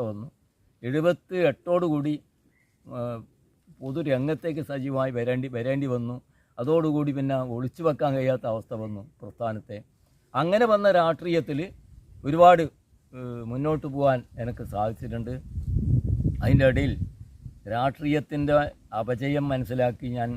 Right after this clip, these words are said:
നക്സൽ പ്രസ്ഥാനത്തിലും പോയിട്ടുണ്ട്. മൂന്ന് വർഷക്കാലം നക്സലിൽ സജീവമായി ഇടപെട്ടിട്ടുണ്ട്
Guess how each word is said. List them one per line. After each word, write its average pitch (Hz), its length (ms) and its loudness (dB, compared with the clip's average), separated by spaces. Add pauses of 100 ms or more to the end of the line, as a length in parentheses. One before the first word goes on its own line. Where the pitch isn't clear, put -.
(180)
നക്സൽ 165 320 -4 (100)
പ്രസ്ഥാനത്തിലും 135 580 -6
പോയിട്ടുണ്ട്. 110 320 -10 (560)
മൂന്ന് 165 400 -2
വർഷക്കാലം 135 640 0 (340)
നക്സലിൽ 139 460 -4 (120)
സജീവമായി 131 640 -2
ഇടപെട്ടിട്ടുണ്ട് 110 540 -6